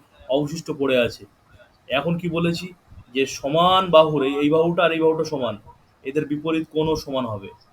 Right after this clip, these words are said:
তাহলে এই দুটো কোণ যদি সমান হয়, তাহলে এক একটা কোণ কত করে হয়ে যাবে? পঁয়তাল্লিশ ডিগ্রি করে হয়ে যাবে।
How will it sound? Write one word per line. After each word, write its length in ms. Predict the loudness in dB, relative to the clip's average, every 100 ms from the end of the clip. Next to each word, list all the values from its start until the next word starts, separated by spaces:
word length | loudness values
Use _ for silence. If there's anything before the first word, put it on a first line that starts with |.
| _ _ _
তাহলে 240 | -6 -6 -4
এই 180 | -4 -4
দুটো 240 | -4 -8
কোণ 240 | -4 -2 -2
যদি 140 | -6
সমান 300 | -4 -2 0
হয়, 180 | 0 -2
তাহলে 160 | -4
এক 80 | -4
একটা 200 | -4 -4
কোণ 160 | -4 -4
কত 200 | -2 0
করে 160 | 0
হয়ে 140 | 2 0
যাবে? 200 | -2 -8 -20 _ _ _ _ _ -2
পঁয়তাল্লিশ 440 | 0 0 -2 -6
ডিগ্রি 220 | -6 -4
করে 140 | 0 2
হয়ে 160 | 2
যাবে। 200 | 2 -2